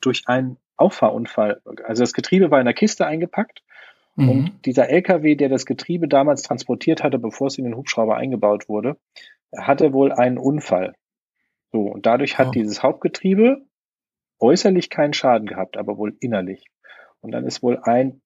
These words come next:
Speaker 1: Zacken irgendwie gebrochen. Auf jeden Fall die Zahnräder passten nicht
Speaker 2: Mhm.
Speaker 1: mehr ineinander, dann brach das Ganze auseinander und seitdem sind an allen Transportboxen von Airbus wohl so Schocksensoren dran,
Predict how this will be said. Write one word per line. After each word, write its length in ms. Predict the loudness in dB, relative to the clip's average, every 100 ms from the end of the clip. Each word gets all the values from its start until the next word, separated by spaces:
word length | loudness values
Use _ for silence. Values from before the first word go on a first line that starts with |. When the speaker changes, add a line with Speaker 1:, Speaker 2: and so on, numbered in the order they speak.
| _ _ _ _ _ -8
Speaker 1:
Zacken 360 | -2 -2 -2 -2
irgendwie 320 | 0 2 2
gebrochen. 400 | 2 2 2 2
Auf 140 | 0
jeden 120 | 0 0
Fall 120 | 0
die 120 | 0
Zahnräder 540 | 0 0 2 4 2
passten 300 | 2 -4 -2
nicht 140 | 0 2
Speaker 2:
Mhm. 40 |
Speaker 1:
mehr 80 | 0
ineinander, 340 | -2 -2 -2 -4
dann 160 | -4
brach 240 | 0 0 -2
das 160 | -6
Ganze 240 | -6 -4 -4
auseinander 380 | -4 -2 0
und 100 | 2
seitdem 340 | 0 2 2 2
sind 140 | -2
an 100 | -2
allen 200 | 0 -2
Transportboxen 800 | -2 -8 0 0 2 -2 -2 -8
von 160 | -10 -6
Airbus 360 | -2 -2 -2 -4
wohl 160 | -4
so 180 | -2 -2
Schocksensoren 640 | 0 -2 -2 -6 -6 -8
dran, 280 | -6 -6 -6